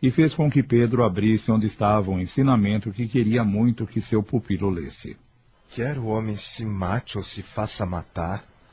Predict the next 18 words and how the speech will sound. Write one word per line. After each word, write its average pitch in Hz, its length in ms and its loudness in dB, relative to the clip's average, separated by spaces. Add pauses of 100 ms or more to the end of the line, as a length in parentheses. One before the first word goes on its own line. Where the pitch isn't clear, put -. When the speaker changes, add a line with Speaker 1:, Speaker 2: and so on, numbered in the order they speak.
(460)
Speaker 2:
o 139 80 6
objetivo 131 640 0
é 139 40 2
sempre 160 540 0
encurtar 127 440 -4
sua 117 220 -6
vida 107 560 -8 (640)
e, 127 120 4
portanto, 120 760 0
a 117 80 2
intenção 113 560 0
do 113 120 -2
suicídio, 117 760 -4
embora 113 440 2
não 123 220 -2
ocorra 107 440 0
de 98 140 -6
fato. - 500 -6